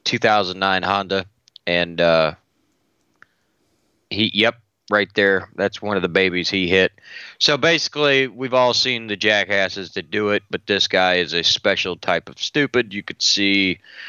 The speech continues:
up here, him and his little methed out face. He obviously is a tweaker.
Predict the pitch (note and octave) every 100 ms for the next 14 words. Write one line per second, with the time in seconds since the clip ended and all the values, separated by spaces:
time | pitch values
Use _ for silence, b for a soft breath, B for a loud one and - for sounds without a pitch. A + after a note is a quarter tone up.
0 | B B G2+ - - - F#3 F3+ F3+ F3+
1 | F3 C#3 _ _ _ _ - G#2+ G#2+ G2+
2 | F2 G2+ G2 F#2+ G2+ - G2 F2+ - A#2
3 | G#2 F#2+ - - G#2+ G2 F2+ F2 - E2+
4 | - - D3+ C#3+ D3